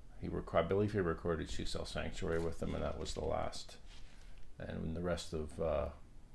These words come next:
the rest of Love was done with other, um, other drummer,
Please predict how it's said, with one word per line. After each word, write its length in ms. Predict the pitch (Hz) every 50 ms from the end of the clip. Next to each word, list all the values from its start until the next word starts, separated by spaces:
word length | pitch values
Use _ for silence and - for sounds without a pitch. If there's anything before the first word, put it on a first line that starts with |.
| - - - - - - - - - - - - - - - - - - - - - - - - - - - - - - -
the 80 | - 98
rest 260 | 107 113 110 - -
of 100 | 95 92
Love 280 | 98 95 101 95 90 90
was 120 | 90 85
done 280 | - - 92 92 92 87
with 120 | 82 78
other, 380 | - - 90 87 87 82 82 - - - - - - - - - - - -
um, 300 | 82 82 82 82 82 80 80 80 - - - - - - - - - - - - - - - - - - -
other 140 | 85 85 85
drummer, 420 | 82 82 82 78 82 82 85 85